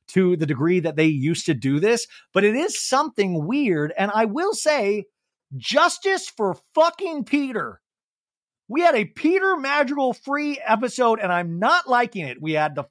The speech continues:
fucking Tom Tom alleyway, and Peter is not there. Do you remember last season? Peter was already in that first episode 'cause he was about to, he was, like, trying to date Lala, and he was like, "Oh, Lala, I would like to take you for those not-, you, you said you were hungering for nachos.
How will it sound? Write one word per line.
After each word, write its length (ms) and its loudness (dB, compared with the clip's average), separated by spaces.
fucking 360 -4
Tom 280 4
Tom 280 0
alleyway, 520 -2
and 200 -10
Peter 400 0
is 140 -4
not 280 0
there. 540 -4
Do 300 -8
you 80 4
remember 200 2
last 280 0
season? 380 -4
Peter 260 4
was 160 2
already 320 2
in 80 -2
that 200 -2
first 220 -2
episode 460 0
'cause 160 0
he 80 -2
was 120 2
about 260 2
to, 100 0
he 140 -2
was, 100 0
like, 160 -2
trying 240 -2
to 80 -2
date 180 0
Lala, 400 4
and 80 2
he 40 -2
was 100 -2
like, 180 0
"Oh, 220 2
Lala, 400 2
I 20 -2
would 140 -4
like 200 0
to 80 -14
take 240 -4
you 100 0
for 240 -2
those 240 2
not-, 240 2
you, 160 0
you 260 -2
said 220 2
you 100 2
were 140 2
hungering 480 0
for 160 -2
nachos. 600 -2